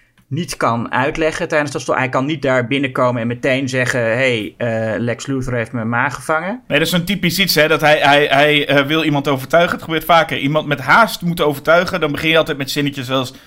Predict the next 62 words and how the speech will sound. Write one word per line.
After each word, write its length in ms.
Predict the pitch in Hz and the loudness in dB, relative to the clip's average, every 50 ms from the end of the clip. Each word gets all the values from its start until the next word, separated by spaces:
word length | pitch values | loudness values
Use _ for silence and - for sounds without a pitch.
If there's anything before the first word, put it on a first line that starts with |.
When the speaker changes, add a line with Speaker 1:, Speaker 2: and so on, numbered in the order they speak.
| - _ _ | -20 _ _
Speaker 2:
"You 160 | - 131 143 165 | -6 -2 2 2
must 220 | 202 202 - - | 2 2 2 0
listen. 380 | 185 190 - - 139 123 117 - - - | 0 0 0 0 -2 -4 -8 -10 -12 -4
No, 180 | - 160 170 190 | 0 0 0 2
no, 160 | 180 180 160 | 0 -2 -2
you 160 | 143 151 147 | 0 -2 -2
don't 280 | 147 165 175 214 220 - | 0 2 2 2 2 0
understand. 440 | 165 175 151 - - 175 165 139 113 | 0 0 -2 -2 -2 0 0 0 2
I 80 | 131 | 0
have 200 | 135 - 175 - | 0 0 0 -2
to 80 | - 185 175 - | -4 -12 -10 -4
tell 200 | - 285 269 247 | 0 2 2 2
you 160 | 214 180 151 | 2 0 -2
something." 460 | 139 - 139 131 120 - 123 113 113 | 0 0 -2 -2 -4 -6 -6 -6 -4
En 80 | 120 131 | -2 -2
dan 100 | 135 120 | -2 -2
geef 240 | - 139 131 127 - | -2 -2 -4 -4 -4
je, 100 | 139 143 - | -8 -8 -4
om 100 | 147 151 | -2 0
diegene 320 | 151 135 - 165 160 160 | 0 2 2 2 2 2
maar 100 | 160 147 | 2 0
genoeg 240 | - 165 175 185 - | 0 -2 -4 -4 0
tijd 200 | - 220 220 170 | 2 2 2 2
te 60 | - | 0
geven 260 | - 160 151 147 156 | -2 0 0 0 0
om 60 | 151 | -2
je 60 | 143 139 | -2 -2
in 60 | 135 | -4
elkaar 220 | 139 - 127 123 | -2 0 0 0
te 80 | - 131 | 0 0
rammen, 300 | 123 120 120 120 139 156 | -2 0 0 -2 -2 -4
in 80 | 165 | -4
plaats 240 | 160 151 147 139 139 | 0 2 2 2 2
van, 220 | - 143 139 139 - - _ | 0 -4 -4 -6 -8 -14 _
"Zeg 280 | - - - 202 175 - | -4 0 2 2 2 2
gewoon 180 | - 175 165 | 2 2 2
meteen 300 | 139 127 135 147 156 151 | 0 0 -2 -4 -2 0
wat 180 | 139 127 123 - | -2 -2 -2 -2
je 60 | 120 | 0
hebt." 240 | 120 151 - - - - _ _ _ _ _ _ _ _ | 0 0 -2 -2 -8 -20 _ _ _ _ _ _ _ _
Speaker 1:
Ja, 200 | - 165 156 120 | -2 -2 0 0
en 80 | 131 143 | 0 -2
dan 100 | 147 147 | -2 -2
zit, 220 | - 190 180 185 | -2 -4 -4 -2
en, 280 | - - 165 151 - - | -2 -2 -2 -2 0 0
en, 160 | 151 170 - | -2 -2 0
en, 180 | 160 165 156 | 0 -2 0
kijk, 160 | 156 - 160 - | 2 0 0 0
als 160 | - 131 - | 0 -2 -2
ik 140 | - 214 - | -2 -4 -2
Superman 480 | - 226 214 - 180 160 139 131 123 | -4 -4 -4 -4 -2 -2 -2 -2 0
was, 340 | 117 117 135 - - - - | 0 0 0 -2 -4 -6 -2
zou 180 | - 135 127 120 | 0 0 0 0
ik 60 | 123 | -2
dat 100 | 135 - | -2 -2
allemaal 180 | - 131 127 | -2 -2 -2
heel 120 | 123 131 - | -2 -2 -2
anders 240 | - 156 147 127 127 | -2 -2 -2 -2 -2
aangepakt 520 | 113 113 113 - 120 - 113 104 - - | -2 -2 -4 -6 -6 -4 -4 -4 -4 -4
hebben. 320 | - 101 107 156 180 - | -4 -4 -2 -2 -2 -2
Ik 140 | - 135 123 | -4 -4 -4
zou 400 | - - 135 127 127 120 113 - | -2 -2 0 2 2 0 0 -2